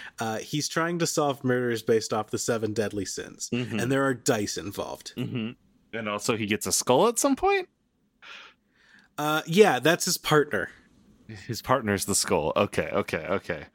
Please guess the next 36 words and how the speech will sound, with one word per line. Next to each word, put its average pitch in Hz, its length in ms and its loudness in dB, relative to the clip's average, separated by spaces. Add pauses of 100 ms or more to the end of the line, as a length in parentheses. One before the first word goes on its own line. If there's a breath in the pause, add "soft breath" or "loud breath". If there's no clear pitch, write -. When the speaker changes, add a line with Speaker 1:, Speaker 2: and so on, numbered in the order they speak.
(160 loud breath)
Speaker 1:
Yeah, 185 140 -4
there's 170 200 2
Hamlet, 196 540 4
and 165 100 2
then 180 100 4
there's 175 180 2
the 165 100 2
skull 165 340 4
of 147 100 4
Yorick. 127 540 4
They 147 220 6
fight 170 340 4
crime. 117 500 0 (400)
Speaker 2:
So 135 120 -2
it's 123 200 -6
also 123 400 0
kind 113 240 0
of 98 160 0
like, 101 220 2
like 98 180 0
that 92 300 0
R 98 200 6
I 90 220 2
P 90 300 -4
D 78 420 -6 (120)
movie 82 340 -6
with, 80 380 -12
with, 85 200 -10 (200)
uh, 80 400 -4 (1300)
his, 113 320 -10
not 101 280 -4
Jamie 90 320 -4
Kennedy. 80 400 -6
Who 98 140 -6
the 85 100 -6
fuck 82 300 -6